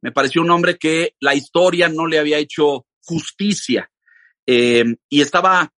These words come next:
amargado, enojado, hablaba mal, eh, tenía un mal semblante, en fin, yo,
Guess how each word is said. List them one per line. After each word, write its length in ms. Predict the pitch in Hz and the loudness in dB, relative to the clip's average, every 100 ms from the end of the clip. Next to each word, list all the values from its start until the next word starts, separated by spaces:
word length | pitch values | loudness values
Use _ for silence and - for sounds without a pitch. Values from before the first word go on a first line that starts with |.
| _ 135 | _ -6
amargado, 640 | 131 135 139 170 175 160 | -2 -4 -2 -2 -2 -4
enojado, 800 | 135 - 170 170 165 151 143 123 _ _ _ _ | -10 -8 -2 0 0 -4 -6 -8 _ _ _ _
hablaba 320 | 120 151 156 | -4 -2 -2
mal, 480 | 131 135 147 156 156 151 131 _ _ _ _ _ | -2 0 2 2 0 -6 -10 _ _ _ _ _
eh, 640 | 110 113 117 117 113 110 107 _ _ _ - - | -8 -4 -2 0 0 -2 -6 _ _ _ -20 -4
tenía 200 | 131 151 | 2 2
un 80 | 156 | 2
mal 180 | 156 151 | 0 0
semblante, 920 | 135 120 135 147 151 - 147 131 123 _ _ | -4 -2 2 0 0 -6 -6 -6 -8 _ _
en 120 | 143 135 | -6 -2
fin, 300 | 175 156 - - - | -2 -2 -8 -20 -6
yo, 140 | 139 | 0